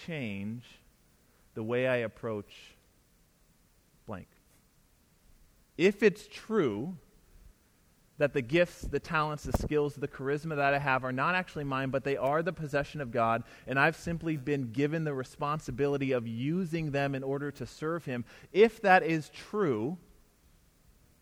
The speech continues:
how does that change the way I approach relationships? How does it change the way I interact with people? How does it change the way I approach the people in my church,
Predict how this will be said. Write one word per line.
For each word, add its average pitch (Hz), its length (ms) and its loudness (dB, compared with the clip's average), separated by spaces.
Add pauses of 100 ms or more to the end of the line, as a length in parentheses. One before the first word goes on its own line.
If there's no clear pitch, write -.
(180)
how 196 240 4
does 202 240 0
that 170 260 4
change 151 720 -4 (1080)
the 135 80 -6
way 131 200 2
I 131 40 4
approach 123 500 -2 (1200)
relationships? 127 720 -4 (1300)
How 170 60 -10
does 185 100 -8
it 185 100 -10
change 196 320 -2
the 160 80 -4
way 139 200 2
I 127 40 2
interact 127 480 -4
with 120 100 -14
people? 104 260 -10
How 139 140 -6
does 160 100 -6
it 160 100 -10
change 170 480 -8
the 139 100 -6
way 120 320 -2 (280)
I 123 80 -2
approach 123 480 -4
the 120 100 -8
people 120 460 -6
in 104 60 -6
my 98 120 -8
church, 113 320 -10